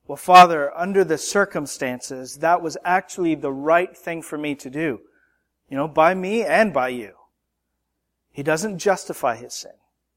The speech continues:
And, as so many unrepentant people do, he doesn't minimize his sin.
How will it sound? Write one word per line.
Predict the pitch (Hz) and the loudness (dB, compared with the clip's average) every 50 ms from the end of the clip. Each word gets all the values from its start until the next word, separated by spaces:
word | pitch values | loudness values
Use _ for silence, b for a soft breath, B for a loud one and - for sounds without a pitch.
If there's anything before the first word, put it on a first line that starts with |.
| _ _ _ _ _ _ _ _ _ _ _ _ _ _ _ | _ _ _ _ _ _ _ _ _ _ _ _ _ _ _
And, | _ 190 208 233 240 214 180 151 143 143 147 - 165 - | _ 4 6 8 8 6 4 2 -4 -8 -12 -18 -20 -8
as | - 160 156 - | -6 -6 -4 -4
so | - - - 196 202 | -4 0 2 2 2
many | 214 214 214 208 208 202 190 | 4 2 2 2 2 2 2
unrepentant | 185 180 190 190 190 185 - 190 190 185 - 180 185 - | 2 2 2 0 -2 -2 -2 -4 -4 -4 -4 -8 -10 -8
people | - 196 180 - 170 160 | -8 -8 -8 -4 -6 -6
do, | 156 156 156 147 | -4 -2 -4 -4
he | 135 127 127 143 | -4 -6 -8 -10
doesn't | 135 143 139 135 135 147 - - | -6 -6 -6 -6 -8 -14 -14 -14
minimize | 156 151 147 139 131 117 110 110 110 110 - - | -6 -4 -2 -2 -2 -4 -8 -12 -16 -16 -16 -16
his | - - | -14 -14
sin. | - - - - - _ | -14 -14 -14 -18 -20 _